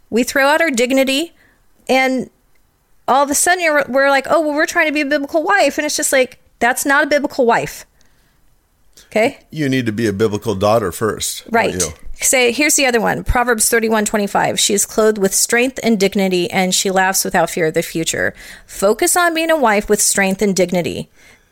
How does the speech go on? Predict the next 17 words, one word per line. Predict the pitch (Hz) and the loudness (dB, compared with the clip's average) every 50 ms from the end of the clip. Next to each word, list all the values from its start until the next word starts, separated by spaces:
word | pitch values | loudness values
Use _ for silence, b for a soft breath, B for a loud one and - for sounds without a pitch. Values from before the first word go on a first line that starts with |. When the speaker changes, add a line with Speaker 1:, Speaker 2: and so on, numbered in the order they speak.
| b b _ _ _ _ - | b b _ _ _ _ 0
Speaker 1:
It | - 220 233 226 - | 2 2 2 2 2
is | - 233 214 214 208 208 208 196 190 - - - - | 2 4 4 6 6 4 4 4 2 0 -2 -2 -2
acceptable | 202 196 - - - - - - 381 381 - - 247 214 196 185 180 180 - - | -4 -2 -2 0 0 0 0 0 -2 -2 -2 -2 0 2 4 4 4 4 2 0
and | - 202 185 175 165 175 | 0 0 0 0 0 0
right | 233 262 196 196 190 - - | 0 2 2 0 -2 -2 -2
and | 185 190 185 - - | -2 -2 -2 0 0
honorable. | 233 330 381 359 277 202 185 190 | 0 2 2 2 2 4 4 2
It | 185 - | 2 2
pleases | - - - 320 370 370 - 240 220 185 | 0 0 2 4 4 4 2 0 -2 0
God | 160 220 330 381 220 175 185 202 | 0 0 2 2 2 0 0 0
when | 220 233 247 | 0 2 2
you | 247 277 311 | 2 2 4
are | 302 277 | 4 4
a | 247 220 | 4 4
woman | 208 240 302 370 349 294 | 2 2 2 2 2 2
with | 240 196 | 0 0
boundaries, | 180 - 196 269 415 392 - 151 92 92 - - - - | 0 -2 0 0 -2 -2 -2 -4 -4 -4 -2 -2 -2 -2